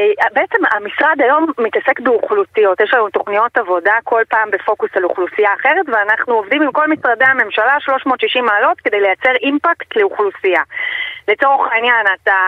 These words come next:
רוצה לקדם תעסוקה לחברה הערבית, אז אני בונה אזורי תעשייה עם משרד הכלכלה,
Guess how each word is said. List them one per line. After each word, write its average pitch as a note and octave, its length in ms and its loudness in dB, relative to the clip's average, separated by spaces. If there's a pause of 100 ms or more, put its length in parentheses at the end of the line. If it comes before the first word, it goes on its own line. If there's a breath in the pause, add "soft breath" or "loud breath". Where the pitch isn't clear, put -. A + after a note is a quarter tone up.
רוצה F#3 260 -4
לקדם G#3 340 0
תעסוקה G3+ 400 -2
לחברה F#3 360 -2
הערבית, F3+ 420 -2 (500 loud breath)
אז F#3+ 80 -2
אני G#3 160 0
בונה A3 380 2 (140)
אזורי G3 220 0
תעשייה G3+ 380 0
עם F#3 140 -4
משרד F3+ 260 -4
הכלכלה, F3+ 600 0